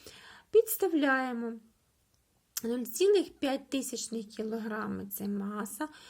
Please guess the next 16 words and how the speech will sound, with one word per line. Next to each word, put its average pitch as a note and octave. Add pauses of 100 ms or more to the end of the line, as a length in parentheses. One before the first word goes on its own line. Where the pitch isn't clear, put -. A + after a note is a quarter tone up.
(240)
множимо F#4
на D#4
десять E4
ньютон C#4+
на C#4
кілограм – B3+
це G#3
прискорення A#3+
вільного A3
падіння, G#3+ (400)
і F3
множимо F#4+
на D#4
висоту B3
чотири C#4
метри, -